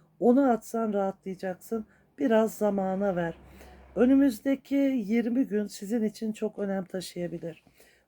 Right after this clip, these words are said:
Bu iş hayatınızla ilgili, özel hayatınızla ilgili çok ciddi kararlar almanız gereken bir durum olabilir. Saçları küt, kabarık saçlı, gözlüklü bir bayan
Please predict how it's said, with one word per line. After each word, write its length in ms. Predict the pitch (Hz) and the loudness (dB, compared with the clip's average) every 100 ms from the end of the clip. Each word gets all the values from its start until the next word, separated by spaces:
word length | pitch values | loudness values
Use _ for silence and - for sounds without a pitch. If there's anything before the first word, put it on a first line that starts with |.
| - | 0
Bu 120 | 240 | 0
iş 160 | 220 | 2
hayatınızla 680 | 226 226 214 214 202 208 - | 2 4 2 -2 -8 -6 -4
ilgili, 420 | 202 170 190 196 196 _ _ - | -6 -4 -4 -4 -6 _ _ -6
özel 280 | 196 220 208 | 0 2 4
hayatınızla 640 | 196 190 - 185 175 175 | 2 0 -6 -10 -8 -8
ilgili 380 | 165 165 175 185 _ _ _ | -6 -6 -6 -8 _ _ _
çok 280 | - 240 226 | -2 -2 0
ciddi 380 | 214 208 208 208 | -4 -2 -2 -2
kararlar 500 | 196 185 185 185 190 | 0 0 0 0 0
almanız 460 | 185 180 185 185 | 0 0 -4 -6
gereken 520 | - 175 175 - 180 175 | -8 -6 -6 -6 -6 -6
bir 100 | - | -8
durum 240 | 175 170 | -6 -4
olabilir. 520 | 165 165 160 160 160 _ _ - _ _ _ | -4 -4 -6 -10 -14 _ _ -20 _ _ _
Saçları 720 | - 262 269 - 233 240 240 | 0 2 2 2 4 4 4
küt, 280 | - 233 233 | -4 -12 -8
kabarık 460 | - 214 214 226 - | -4 0 0 0 -4
saçlı, 400 | 196 190 - 208 | -8 -8 -8 -6
gözlüklü 580 | 190 208 190 196 - 185 | -2 0 -2 -8 -8 -6
bir 180 | 175 | -4
bayan 320 | 170 180 190 | -2 0 -2